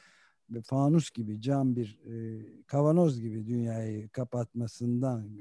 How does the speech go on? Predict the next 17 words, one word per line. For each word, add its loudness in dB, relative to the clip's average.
atmosferi, -4
e, -12
güneş 2
ışınlarının, 0
e, 0
ye-, -2
yeryüzüne 4
çarpıp 0
geri 4
dönmesine 2
engel 2
olduğu 6
için 0
bu -10
patlamanın -6
şeyleri -8
kapalı. -2